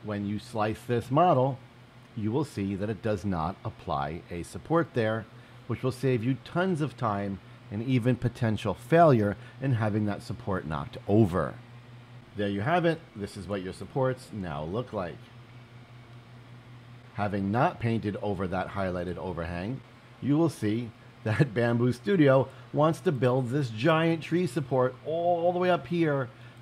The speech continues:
just to attach to this tiny little point that you know darn well your printer can handle without supports.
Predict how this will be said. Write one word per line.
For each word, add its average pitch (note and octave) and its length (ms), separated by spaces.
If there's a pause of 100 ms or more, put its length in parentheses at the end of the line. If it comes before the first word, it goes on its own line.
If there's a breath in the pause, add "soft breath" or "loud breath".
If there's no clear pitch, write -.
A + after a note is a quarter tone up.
(120)
just D#3+ 440
to D3+ 120
attach C#3 540
to - 60
this B2 240
tiny C#3+ 260
little D3 180
point C3+ 440 (340 loud breath)
that A#2 120
you C#3 200
know D3 200
darn B2+ 340
well A2 400 (420 loud breath)
your B2+ 160
printer A2+ 340
can G#2+ 200
handle A#2+ 360
without G#2 280
supports. G#2+ 720